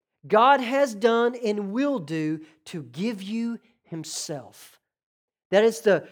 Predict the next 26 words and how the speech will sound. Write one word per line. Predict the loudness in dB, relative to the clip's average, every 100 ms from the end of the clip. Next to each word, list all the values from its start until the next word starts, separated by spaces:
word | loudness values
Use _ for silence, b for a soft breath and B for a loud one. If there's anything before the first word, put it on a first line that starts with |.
| B
the | -10
kindness | -8 -2 2 2 0 -2 -4
of | -2
God. | 0 0
It's | 0 -6 -4
anything | -2 -2 -2 -2 0
and | -2
everything | -2 -2 -2 -2 -2 -2
that | 0
God | 2 2 0 -4
will | -6
do | 2 4 4 2 -2 B B
and | 0 0 0
will | 0 0 0
do | -2 -2 -2 -2 -6 B B
to | -8 -6
bring | -4 0 0 0
you, | -2 0 -2 -6 B
to | -12 -12
give | -6 -4 -2 -4
you | -6 -6 -6 -10 b _
himself. | -12 -12 -12 -10 -8 -10 -16 _ _ _ _ _ _
That | -4 -2 -2
is | -4
God's | -4 -4 -4 -10
kindness. | -16 -14 -14 -18 -20 _ -20 -20